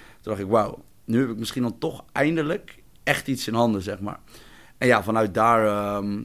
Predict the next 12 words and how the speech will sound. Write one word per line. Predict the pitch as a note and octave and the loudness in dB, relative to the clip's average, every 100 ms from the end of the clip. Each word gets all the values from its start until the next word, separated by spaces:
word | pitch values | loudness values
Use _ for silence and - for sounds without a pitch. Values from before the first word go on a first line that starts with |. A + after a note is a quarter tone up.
| - | -12
toen | G#2+ | -8
eigenlijk, | G#2 G#2 G2+ G2+ | -8 -8 -8 -6
ja, | G#2 | -6
doorgegaan | F#2+ A#2+ A#2+ G#2+ G#2+ | -2 0 2 0 -4
met | F#2+ | 0
bouwen, | A2 A2+ G#2+ | 2 2 0
bouwen. | G#2+ A2+ A2 A2 G#2+ G2+ | 0 0 0 -2 -6 -10
Eh, | A2 | -10
op | G2+ | -10
een | |
gegeven | G2 A2 G#2+ | -4 -2 -2
moment, | G#2+ | -4